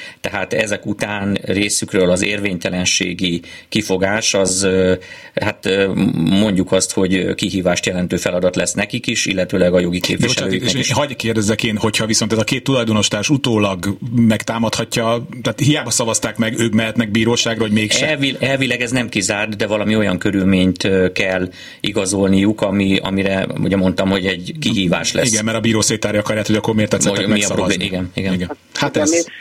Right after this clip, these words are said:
Speaker 3: annyi, annyi szépséghibája van a dolognak, hogy az egyik tulajdonos társ akkor nem volt tulajdonos, hanem az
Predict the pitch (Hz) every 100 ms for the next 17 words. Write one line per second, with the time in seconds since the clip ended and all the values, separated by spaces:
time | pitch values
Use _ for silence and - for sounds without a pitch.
0 | - 214 262 240 196 - - 240 226 -
1 | 226 - 196 220 190 185 185 196 165 175
2 | 175 170 190 208 190 160 170 180 160 -
3 | 170 160 165 160 156 - 156 160 160 -
4 | - - _ _ _ - 165 - 160 147
5 | 160 240 240 165 160 175 185 185 190 180
6 | 180 175 175